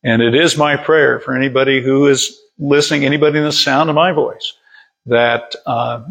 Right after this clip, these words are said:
that if you have yet to, uh, to receive Jesus as your Savior, to receive the gift that he is giving you. Uh, I pray that your heart is opened.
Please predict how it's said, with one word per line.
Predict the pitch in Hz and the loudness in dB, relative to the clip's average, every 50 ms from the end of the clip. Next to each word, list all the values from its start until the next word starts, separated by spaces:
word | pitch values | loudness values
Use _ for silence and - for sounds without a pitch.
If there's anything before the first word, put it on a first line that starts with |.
| 262 _ 269 311 | -16 _ -18 -10
that | 240 143 120 120 147 - - | -4 0 0 0 0 0 0
if | 147 135 147 147 175 | 0 0 0 0 0
you | 165 165 156 | 2 2 2
have | 143 151 151 147 139 139 | 2 2 0 0 0 0
yet | 143 151 151 139 123 113 - - - - - _ _ _ _ _ _ _ - | 2 2 2 2 0 -2 -8 -16 -18 -20 -20 _ _ _ _ _ _ _ -14
to, | - - 135 123 123 120 120 120 120 117 117 117 131 - - - | -12 -8 -4 -4 -2 -2 -2 -2 -2 -2 -4 -6 -8 -12 -14 -12
uh, | - 135 131 127 123 127 123 120 104 _ _ _ _ _ _ _ _ _ - - _ _ _ _ _ _ - _ _ _ _ - | -8 -6 -6 -6 -6 -6 -8 -10 -12 _ _ _ _ _ _ _ _ _ -20 -20 _ _ _ _ _ _ -20 _ _ _ _ -2
to | - 151 | 2 2
receive | 143 135 - - 170 170 165 151 | 4 4 4 4 2 2 2 0
Jesus | 123 127 147 143 139 127 135 135 - - | 0 0 0 0 0 0 0 -2 -2 0
as | 139 127 120 113 | 0 0 0 -2
your | 123 123 | -6 -8
Savior, | 123 - - - 131 127 123 120 123 127 127 127 127 123 - _ _ _ _ _ _ _ _ _ _ - | -6 -4 -2 0 2 2 2 2 2 2 2 0 0 -2 -8 _ _ _ _ _ _ _ _ _ _ -2
to | - 151 | 2 4
receive | 147 151 151 143 143 - - 165 160 160 156 135 | 4 4 4 4 2 2 2 2 2 2 2 2
the | 135 139 | 0 -2
gift | 123 120 117 113 147 147 147 147 - - | -2 -2 -4 0 2 2 2 0 0 -4
that | 139 143 | -4 -4
he | - - 151 143 143 147 | -4 -6 -6 -4 -2 -2
is | 135 120 117 | -2 -2 -4
giving | 117 117 135 135 131 123 131 131 135 131 131 127 | -6 -4 -2 0 0 0 -2 -6 -6 -8 -8 -6
you. | 127 131 131 123 120 117 117 117 120 120 117 _ _ _ _ _ _ _ _ _ _ _ _ _ - | -2 0 2 2 2 2 0 0 -2 -6 -10 _ _ _ _ _ _ _ _ _ _ _ _ _ -2
Uh, | 117 110 113 113 113 113 113 113 - - _ _ _ _ _ _ _ _ _ _ _ _ _ - | 0 2 2 2 2 2 0 -2 -6 -16 _ _ _ _ _ _ _ _ _ _ _ _ _ -2
I | 127 110 | -2 -2
pray | - - - 143 143 135 | 0 0 0 2 2 2
that | 135 131 120 | 2 0 0
your | 127 131 127 | 0 0 0
heart | - - 131 131 131 - - - | 0 0 0 0 0 -2 -4 -8
is | 120 - | -4 -2
opened. | - - 131 135 - 151 165 175 180 | 0 0 0 0 -2 -4 -8 -8 -10